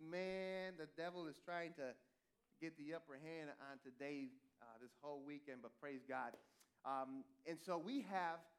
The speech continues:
one of the most important things for us to be doing right now and to be able to be focused on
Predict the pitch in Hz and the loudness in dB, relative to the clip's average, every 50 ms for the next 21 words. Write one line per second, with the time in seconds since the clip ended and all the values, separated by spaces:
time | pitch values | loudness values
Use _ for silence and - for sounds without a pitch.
0 | _ _ _ _ _ _ 165 208 285 320 294 254 208 190 202 233 226 226 208 175 | _ _ _ _ _ _ 0 2 2 4 2 2 2 4 4 2 2 0 -4 -4
1 | - 226 226 220 220 220 233 233 214 - - 196 190 190 - 190 175 170 147 - | -2 -2 -2 -2 -2 -2 -2 -4 -4 -2 -2 -2 -2 -2 -4 -8 -10 -10 -4 0
2 | 160 180 202 196 185 175 160 156 160 165 165 160 151 - 156 147 156 165 165 170 | 0 2 2 2 2 2 0 0 2 2 2 2 0 -2 -6 -4 0 0 2 2
3 | 170 170 160 151 143 151 131 - - - 190 214 226 220 226 180 180 - - - | 0 0 -4 -4 -6 -8 -8 -8 -2 2 2 2 2 0 -2 -2 -2 -4 -6 -4
4 | 101 135 127 123 139 170 | -2 0 0 0 0 -2